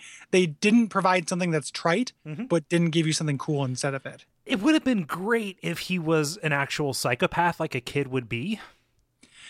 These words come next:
Speaker 1: That's
Speaker 2: Like,
Speaker 1: a really cool story.
Speaker 2: like, turn it
Speaker 1: Like
Speaker 2: into toys, right? Or turn it into <laughs> toys. Um, or
Speaker 1: Yeah.
Speaker 2: turn it into, uh, like, The Last Starfighter,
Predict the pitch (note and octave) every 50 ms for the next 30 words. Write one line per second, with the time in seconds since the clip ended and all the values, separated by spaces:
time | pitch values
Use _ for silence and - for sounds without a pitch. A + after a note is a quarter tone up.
0 | - - _ - F3 F#3+ E3 E3 G#3+ F#3+ F3+ E3 D3+ _ - D#3 D3+ C#3+ - -
1 | G#3+ G3+ D#3+ C#3 C#3 E3+ E3+ D#3 - - - G#3 G3 F#3 D#3 F3 F3+ F3 E3 -
2 | - E3+ D#3 C#3 - - - D#3 C3+ G#2+ F#2+ F#2+ E2+ - - - - - _ _
3 | - C#3+ D3 C3+ C#3 C#3 C3 B2 B2 - - D#3 D3+ D3 C#3 C#3+ C3+ C#3 B2+ -
4 | - B2+ B2 B2 B2 A#2+ A#2+ - _ _ _ _ _ - C#3+ - - D#3+ - G#3+
5 | G3 - - G3+ F#3+ - - E3+ F#3+ A#3+ C#4 C#4+ D4 C#4+ C#4 C4 _ - - A2
6 | A2 G#2+ G#2+ A2 - - - - - - F3 - - C#3 C#3+ C#3 C#3 A#3+ G#3+ F3+
7 | F3 D#3+ D#3 D3+ D3 D3 - - D3+ C3+ C3 A#2+ A#2+ A#2+ A#2 A#2+ A2+ - B2+ B2+
8 | A#2+ A2+ - - - A2+ A2 G2+ - C#3+ D3+ - E3+ F3 F#3